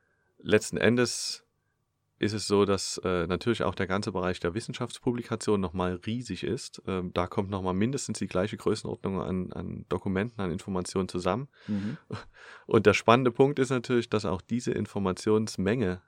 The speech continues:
Speaker 1: exponentiell wächst. Deswegen geht es über kurz oder lang nur noch computerunterstützt und K I unterstützt.
Speaker 2: Das heißt, man kommt eigentlich gar nicht drum rum. Auch als Prüfer in so einem Patentamt kommt man nicht drum herum, irgendwann auf so eine Art der Suche zurückzugreifen.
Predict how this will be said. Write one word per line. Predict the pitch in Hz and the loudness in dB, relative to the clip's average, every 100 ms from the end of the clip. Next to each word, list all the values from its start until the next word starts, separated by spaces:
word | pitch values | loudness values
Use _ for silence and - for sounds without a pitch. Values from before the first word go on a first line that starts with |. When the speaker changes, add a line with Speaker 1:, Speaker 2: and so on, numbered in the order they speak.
| _ | _
Speaker 1:
exponentiell | - - - - 104 101 - 95 101 | -8 -8 -6 -2 0 0 0 0 0
wächst. | 101 - - - - _ - - - - _ - | -4 -6 -10 -18 -20 _ -20 -20 -20 -20 _ -6
Deswegen | - 98 104 101 - - - _ - - 110 110 | 4 4 6 2 0 -6 -20 _ -20 -18 -8 2
geht | 139 - | 4 6
es | 98 - - | 4 2 -4
über | - 104 101 | -2 0 2
kurz | 135 - | 2 4
oder | 110 98 | 4 6
lang | 98 104 101 107 | 4 2 0 2
nur | 117 | 4
noch | 123 117 - - _ _ - | 2 0 -6 -20 _ _ -10
computerunterstützt | - 104 127 - 110 95 - 117 - | -6 -2 -2 0 -2 -2 -2 -2 -2
und | 107 107 | -4 -4
K | - | -2
I | 73 107 | -2 -2
unterstützt. | 92 - 90 90 - - _ _ | -6 -6 -4 -4 -6 -16 _ _
Speaker 2:
Das | - - | -4 0
heißt, | 101 107 - | 0 0 -2
man | 110 | -6
kommt | 113 - | -6 -4
eigentlich | 104 107 | -4 -4
gar | 90 95 | -2 -4
nicht | - | -2
drum | 104 | -2
rum. | 98 107 90 | 2 2 0
Auch | - | -2
als | 101 - | -2 -4
Prüfer | - 120 123 120 101 | -2 2 4 4 4
in | 98 | 2
so | |
einem | 98 | -2
Patentamt | 98 120 123 101 101 | -2 0 2 2 0
kommt | - 87 | -2 2
man | 101 | 2
nicht | 104 - | 2 0
drum | 101 92 | 0 2
herum, | 90 101 110 104 | 2 4 4 4
irgendwann | 107 117 104 104 101 | 4 4 4 4 4
auf | 98 | 0
so | - 101 | 0 2
eine | 104 104 | 4 4
Art | 95 101 101 | 2 2 0
der | 95 | 0
Suche | 104 107 - | 0 -2 -4
zurückzugreifen. | - 85 - - - - - | -2 -4 -4 -8 -6 -6 -8